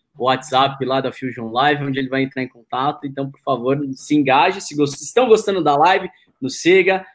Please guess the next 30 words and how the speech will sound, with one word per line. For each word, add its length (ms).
curta 280
no 100
canal 380
pra 120
gente 160
continuar 680
fomentando 520
e 20
atingindo 420
cada 240
vez 180
mais 140
pessoas. 640
Ale, 540
vamos 280
falar 320
agora 360
do 140
seu 300
negócio. 480
Como 140
você 260
disse, 380
dinheiro 600
não 180
é 60
o 80
propósito. 640
Até 360
a 200